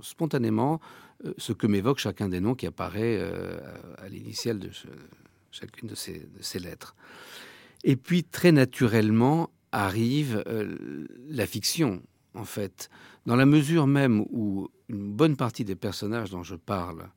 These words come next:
je les retrouve, je les reconstruis, parfois je les invente forcément, ou en tout cas je ne, je ne sais pas quoi dire d'eux, puisque je me souviens pas qui ils sont. Il y a une sorte de glissement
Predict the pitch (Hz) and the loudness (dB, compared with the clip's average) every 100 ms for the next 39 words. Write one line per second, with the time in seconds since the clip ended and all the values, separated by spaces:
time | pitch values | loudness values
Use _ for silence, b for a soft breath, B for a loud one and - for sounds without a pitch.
0 | b b b b 98 95 92 87 110 110 | b b b b -2 0 0 -2 -4 -4
1 | - 147 107 87 92 95 98 - 120 - | -2 -2 -2 -2 -4 -2 -4 -4 -8 -8
2 | - 117 - 90 123 101 87 87 104 107 | -6 -6 -6 -8 -6 -6 -8 -6 -6 -4
3 | 160 123 92 90 - 110 143 117 95 - | -4 -4 -6 -10 -8 -4 -4 -4 -6 -10
4 | 101 113 92 90 92 B B - 95 104 | -8 -8 -8 -12 -14 B B -8 -6 -6
5 | 95 113 - 101 90 101 101 107 151 147 | -4 -4 -4 -6 -4 -4 -4 -4 -4 -4
6 | - 95 95 90 104 95 95 90 - 92 | -8 -10 -10 -8 -8 -8 -10 -10 -10 -8
7 | - - 151 156 B B B B B - | -6 -4 -4 -6 B B B B B 0
8 | 107 107 104 - 135 104 95 113 113 - | 2 4 2 2 0 0 -2 -2 0 0
9 | 123 147 110 92 | 2 2 2 -2